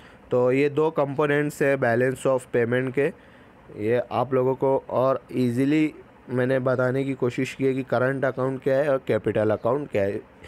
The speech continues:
Simple simple चीज़ें हैं। Current account में जो income creating transactions होते हैं वो record किए जाते हैं, है ना, transfer of payment, वो सारे transactions जो है वो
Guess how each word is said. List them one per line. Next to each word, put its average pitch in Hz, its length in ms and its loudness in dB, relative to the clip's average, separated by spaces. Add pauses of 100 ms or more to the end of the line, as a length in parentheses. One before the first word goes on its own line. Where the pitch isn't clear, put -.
(280)
Simple 190 380 0
simple 165 340 0
चीज़ें 143 240 0
हैं। 139 100 0
Current 151 320 0
account 147 340 0
में 147 100 2
जो 151 100 4
income 139 380 0
creating 147 480 0
transactions 131 680 0
होते 143 240 0
हैं 143 180 0 (340)
वो 151 160 4
record 127 380 0
किए 110 240 0
जाते 95 340 0
हैं, 98 160 -6 (4000)
है 151 80 -2
ना, 143 180 0
transfer 127 580 -2
of 135 160 -4
payment, 117 380 -2
वो 135 220 0
सारे 131 320 0
transactions 127 680 -4
जो 131 120 -2
है 135 60 2
वो 156 200 0